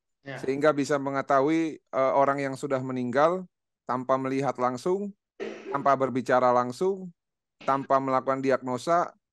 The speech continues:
Speaker 2: langsung menuduh bahwa, eh, anak klien saya ataupun almarhum Brigadir Joshua ini adalah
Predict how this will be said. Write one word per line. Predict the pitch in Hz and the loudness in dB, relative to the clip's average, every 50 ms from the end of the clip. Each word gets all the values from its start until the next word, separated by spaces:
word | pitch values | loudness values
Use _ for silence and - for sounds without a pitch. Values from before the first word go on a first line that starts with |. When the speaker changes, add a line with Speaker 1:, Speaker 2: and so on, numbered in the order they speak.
| _ _ _ | _ _ _
Speaker 2:
langsung | 120 127 139 143 139 - 185 185 175 160 | -4 -2 -2 -4 -4 -4 -4 -2 -2 -2
menuduh | 156 151 147 139 143 170 170 156 - _ - | -2 0 0 2 2 2 2 0 -2 _ -4
bahwa, | 131 127 127 143 147 143 139 123 - | -2 -2 0 2 2 4 2 2 0
eh, | - - 127 123 120 - 131 | 0 0 2 2 2 2 0
anak | 135 135 127 | -2 -2 -4
klien | - 139 131 131 127 127 | -4 -2 -2 0 -2 -2
saya | - 131 131 147 139 | -2 -2 0 0 0
ataupun | - - 123 - 127 | 0 -2 -6 -8 -6
almarhum | - - 120 117 120 120 123 127 123 120 | -2 -2 -2 0 0 -2 -2 -2 -4 -2
Brigadir | 120 117 123 117 117 117 | -2 -2 -2 -2 -4 -4
Joshua | 117 123 123 117 - - 131 127 123 123 | -4 -2 -2 -2 -2 -4 -2 0 0 0
ini | 127 131 139 | 0 0 -2
adalah | 127 117 113 117 127 139 | -2 0 0 0 0 -2